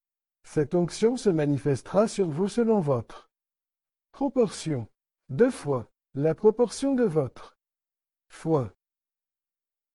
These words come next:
Nous voyons l'onction se manifester sur Samson d'une manière étonnante. Est-ce que c'est exact ? Pourquoi ? Tout d'abord, il a été appelé et séparé par Dieu.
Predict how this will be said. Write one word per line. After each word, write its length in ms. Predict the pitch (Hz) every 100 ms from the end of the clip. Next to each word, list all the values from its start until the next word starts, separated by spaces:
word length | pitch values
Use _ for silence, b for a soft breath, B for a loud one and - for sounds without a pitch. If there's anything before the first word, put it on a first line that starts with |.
| _ -
Nous 160 | 160
voyons 340 | 151 185 202 202
l'onction 440 | 202 - - 277
se 120 | 214
manifester 640 | 175 151 143 139 117 143 143
sur 180 | 123
Samson 440 | - 131 117 247 294
d'une 180 | 175 147
manière 360 | 160 196 226
étonnante. 640 | 208 190 147 107 - - _ _ _ _ _ _ _ _ _ _ _ _ _ _ _ _ _ _ _ _ _ _ _ _
Est-ce 200 | 143 -
que 100 | 185
c'est 200 | 165 160
exact ? 560 | 156 127 214 - - - _ _ _ _ _ _ _ _ _ _ _
Pourquoi ? 460 | 160 139 208 269 - _
Tout 160 | - 233
d'abord, 640 | 135 170 156 151 302 - _ _ _ _ _ _ _
il 200 | 165 170
a 80 | 156
été 220 | 139 143
appelé 400 | 131 - 143 175
et 120 | 170 131
séparé 400 | 135 139 131 123
par 200 | 123 101
Dieu. 300 | 107 208